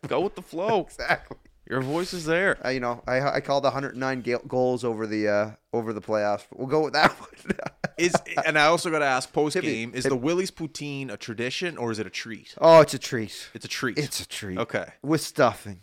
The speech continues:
Speaker 1: Okay.
Speaker 2: Yeah, with, oh, it was fantastic.
Speaker 1: Okay.
Speaker 2: Yeah, yeah. I went, uh, I ended up at Nellie's with, uh,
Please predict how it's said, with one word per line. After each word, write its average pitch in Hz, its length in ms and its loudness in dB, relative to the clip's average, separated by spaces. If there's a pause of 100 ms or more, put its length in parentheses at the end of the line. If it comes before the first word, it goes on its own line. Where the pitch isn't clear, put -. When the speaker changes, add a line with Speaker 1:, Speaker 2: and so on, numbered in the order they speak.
Speaker 1:
Okay. 143 340 2
Speaker 2:
Yeah, 160 40 8
with, 151 320 0 (100)
oh, 135 280 8
it 117 60 0
was 110 220 -8
fantastic. 110 760 -4
Speaker 1:
Okay. 131 260 -2
Speaker 2:
Yeah, 135 240 4
yeah. 127 240 0
I 127 60 -2
went, 135 340 -6
uh, 120 320 4 (240)
I 107 100 -4 (140)
ended 123 220 -4
up - 140 -4
at - 100 -10
Nellie's 117 420 -4
with, - 240 -8
uh, 107 300 4